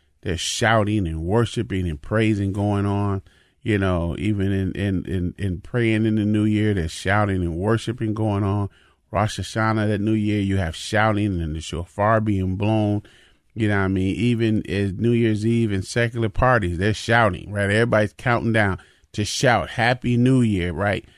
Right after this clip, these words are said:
To blow the little whatever instruments they're gonna blow and make all this noise and the whole nine yards. And it's such a key thing because there's power in your shout. You know what I mean? When you, you know, we teach kids when we're teaching them how to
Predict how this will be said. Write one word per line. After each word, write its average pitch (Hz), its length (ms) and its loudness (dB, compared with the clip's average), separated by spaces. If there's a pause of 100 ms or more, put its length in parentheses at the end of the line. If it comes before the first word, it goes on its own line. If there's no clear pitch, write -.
(300)
To - 120 -6
blow 104 380 2
the 113 100 4
little 117 440 4
whatever 113 380 4
instruments 117 580 -2
they're 113 140 0
gonna 110 220 0
blow 113 460 2
and 90 160 0 (320)
make 110 320 0
all 120 240 4
this 113 220 0
noise 117 480 2
and 90 160 -2
the 92 80 -6
whole 117 300 2
nine 110 300 -2
yards. 110 400 2 (420)
And 113 140 2
it's 107 160 2
such - 460 -2
a 120 60 -4
key - 440 -4
thing 120 240 -4
because 110 480 -2 (360)
there's 123 260 0
power 143 480 0
in 107 160 2
your 95 160 0
shout. 160 480 -2
You 120 140 0
know 113 120 2
what 107 80 0
I - 20 -2
mean? 101 240 0
When 101 180 -2
you, 117 180 -2
you 117 140 -4
know, 107 120 -2
we 117 240 -2
teach - 340 -6
kids 117 320 -4
when 98 100 -6
we're 104 200 -4 (380)
teaching 131 300 -4
them 113 120 -2
how 113 180 -2
to 95 100 -4